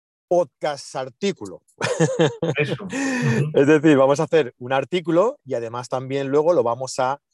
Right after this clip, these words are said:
Speaker 1: a, pues no sé, a, ¿cómo decirlo? A llevarlo a la voz,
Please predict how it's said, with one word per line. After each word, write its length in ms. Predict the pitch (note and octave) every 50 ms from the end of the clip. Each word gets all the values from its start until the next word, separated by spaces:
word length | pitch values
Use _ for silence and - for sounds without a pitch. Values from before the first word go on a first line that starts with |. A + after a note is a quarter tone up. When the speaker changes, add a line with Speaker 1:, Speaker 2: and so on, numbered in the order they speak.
| _ _ -
Speaker 1:
a, 680 | C3 B2+ B2 A#2+ A#2 A#2 A2+ A2+ A2 A2 G#2 G#2 G2+ G2 G2+ G2 F#2+ F#2+ F#2 F2 _ _ _ _ _ _ _
pues 220 | - G#2 - -
no 60 | G2+ F2+
sé, 220 | - A#2 G2 F2+
a, 140 | E2 D2+ D#2 D#2 D#2 D2+ D2+ D2+ - - - - -
¿cómo 200 | - G2+ G2+ F#2+
decirlo? 680 | G2+ F#2+ - D3+ D3 B2 G#2+ G2 F#2 - E2+ E2 - - _ _ _ _ _ _ - -
A 80 | B2
llevarlo 480 | B2 C3 C3 C3 C#3 D3 C3+ D3+ D3+ C#3+ C#3+
a 60 | C3+
la 80 | C#3 C#3
voz, 340 | C#3 F#3 B3 C4 - _